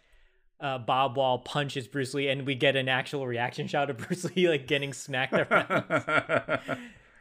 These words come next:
Speaker 2: Yeah.
Speaker 1: Oh, man.
Speaker 2: Oh,
Speaker 1: So
Speaker 2: man.
Speaker 1: good.
Speaker 2: Uh, it, it, you know what this, this movie reminds me of? There's a YouTube channel, um, called Dark Simpsons. Uh, man, I, that's my shout out to that channel. It's great.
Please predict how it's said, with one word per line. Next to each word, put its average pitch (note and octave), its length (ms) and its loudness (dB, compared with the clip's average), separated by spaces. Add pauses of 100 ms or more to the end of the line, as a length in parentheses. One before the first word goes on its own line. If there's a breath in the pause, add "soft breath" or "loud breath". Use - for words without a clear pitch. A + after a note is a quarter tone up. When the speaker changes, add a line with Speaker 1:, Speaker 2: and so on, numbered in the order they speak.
(480 loud breath)
Speaker 2:
Yeah. C#3 260 10
Speaker 1:
Oh, - 40 -2
man. A#2+ 300 -6 (240)
Speaker 2:
Oh, F#2+ 220 2
Speaker 1:
So C3+ 60 -2
Speaker 2:
man. G2 120 0
Speaker 1:
good. A#2 260 -2 (600 soft breath)
Speaker 2:
Uh, C#3 640 4
it, D#3 160 0 (100)
it, B2 220 -8 (540 loud breath)
you G3 100 2
know D#4 80 10
what G#4 80 8
this, B3+ 180 2
this E3+ 200 4
movie C#3+ 280 6
reminds G2 400 2
me B2 80 -4
of? B2 240 -4
There's E3 160 2
a A#3+ 100 6
YouTube A#2+ 460 -2
channel, D#2 640 -4
um, E2 580 -6
called F#2 320 -2 (240)
Dark G2+ 260 0
Simpsons. D#3+ 720 -8 (140)
Uh, F#2 240 -2
man, F#2+ 240 0
I, F2+ 120 0
that's F#2+ 260 -2
my F2+ 80 -2
shout F2 260 0
out D#2+ 160 0
to - 100 -12
that D#2 180 -4
channel. D2+ 320 -6
It's F#2+ 160 -10
great. F#2+ 360 0